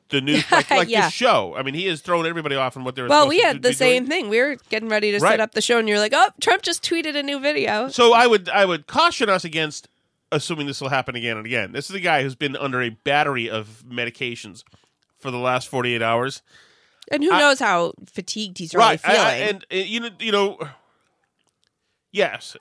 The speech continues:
Speaker 1: definitely. And he does, and he de-, definitely looked paler in there. Somebody tweeted to me, and I don't know if this is a joke or true, that he doesn't have probably the resources to tan where he is.
Speaker 2: <laughs>
Speaker 1: Is that how that works? 'Cause does he go, does he spray tan, like, every day, you think? Does he tan, is,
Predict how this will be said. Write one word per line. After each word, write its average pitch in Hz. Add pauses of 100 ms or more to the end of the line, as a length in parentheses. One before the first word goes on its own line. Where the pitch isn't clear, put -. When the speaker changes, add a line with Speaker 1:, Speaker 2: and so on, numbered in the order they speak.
Speaker 1:
definitely. 147
And 147
he 196
does, 190
and 165
he 165
de-, 180
definitely 190
looked -
paler 180
in 175
there. 180
Somebody 190
tweeted 160
to 143
me, 147
and 131
I 147
don't 208
know 139
if 117
this 127
is 120
a 113
joke 143
or 123
true, 156 (480)
that 147
he 143
doesn't 151
have 135 (200)
probably 143
the 127
resources 131
to 139
tan 151
where 151
he 151
is. 170
Speaker 2:
<laughs> - (840)
Speaker 1:
Is 175
that 185
how 233
that 165
works? 170
'Cause 156
does 160
he 170
go, 156
does 185
he 254
spray 202
tan, 220
like, 196
every 156
day, 127
you 175
think? 220
Does 175
he 202
tan, 170
is, 151